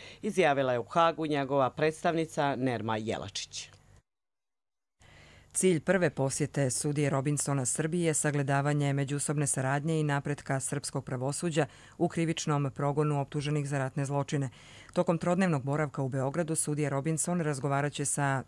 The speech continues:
Speaker 2: ministarkom pravde Srbije Snežanom Malović, šefom Nacionalnog savjeta za saradnju s tribunalom Rasimom Ljajićem, tužiocem za ratne zločine Vladimirom Vukčevićem i s predstavnicima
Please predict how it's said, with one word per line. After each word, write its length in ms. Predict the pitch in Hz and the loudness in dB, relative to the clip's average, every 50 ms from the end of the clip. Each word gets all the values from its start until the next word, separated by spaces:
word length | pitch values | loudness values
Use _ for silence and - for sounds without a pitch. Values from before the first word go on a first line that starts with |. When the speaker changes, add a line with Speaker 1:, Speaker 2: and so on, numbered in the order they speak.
| - - | -6 -4
Speaker 2:
ministarkom 600 | 151 147 147 151 147 - - 135 131 - 147 135 | -2 0 0 0 -2 -2 -4 -4 -4 -4 -4 -4
pravde 340 | 123 - 165 160 151 135 139 | -2 -2 0 0 0 -2 -2
Srbije 400 | 117 - - 143 135 156 160 151 | -4 -2 -4 -2 -2 0 0 0
Snežanom 500 | 139 - - 139 139 135 151 143 135 135 | 0 0 -2 -2 -2 0 0 0 0 0
Malović, 540 | 135 139 147 156 151 151 143 151 - - - - - - - - - - | 0 0 0 0 0 0 -2 -2 -4 -6 -12 -14 -18 -20 -20 -20 -18 -10
šefom 420 | - - - 170 156 - - 147 151 | -8 -2 0 0 0 2 2 0 2
Nacionalnog 560 | 156 160 160 - 165 147 139 135 135 131 - | 2 2 2 0 0 0 0 0 -2 -4 -4
savjeta 380 | - 147 143 143 147 147 - | -2 -2 0 0 0 -2 -4
za 100 | 135 131 | -6 -6
saradnju 400 | 127 - 143 139 139 139 139 139 | -4 -4 -2 0 0 0 0 -2
s 80 | 135 - | -6 -6
tribunalom 540 | - 139 127 131 135 135 135 143 151 151 147 | -4 -4 -2 -2 -2 0 0 0 0 0 -2
Rasimom 460 | 143 147 143 139 - 151 143 135 131 | -2 -2 -2 -2 -2 -2 -2 -2 -2
Ljajićem, 460 | 131 135 147 165 175 - - 170 147 - - - - - - - - | -2 0 0 -2 -2 -2 -2 -2 -2 -2 -8 -20 -20 -20 -20 -14 -6
tužiocem 500 | - 175 170 147 165 160 147 - 147 143 | -2 0 0 2 2 0 0 0 -2 -2
za 120 | 135 147 | -2 -2
ratne 260 | 139 147 147 - 147 | -2 -2 -4 -4 -6
zločine 420 | 135 123 139 139 135 - 147 143 139 | -6 -4 -4 -4 -4 -4 -4 -4 -2
Vladimirom 500 | 127 139 139 139 151 147 139 135 139 135 | -2 -2 -2 -2 -2 -2 -2 -2 -4 -4
Vukčevićem 640 | 120 151 170 - - 185 170 175 160 - 175 156 147 - - - - - - | -2 -4 -4 -2 -2 -2 -2 -2 -2 0 0 -2 -2 -2 -10 -20 -20 -10 -4
i 120 | 180 190 | -4 -2
s 80 | - - | -2 -2
predstavnicima 840 | - 143 143 - - - 143 143 143 131 - - 139 139 135 131 | -4 -4 -4 -4 -4 -4 -2 -2 -4 -6 -6 -6 -4 -4 -6 -6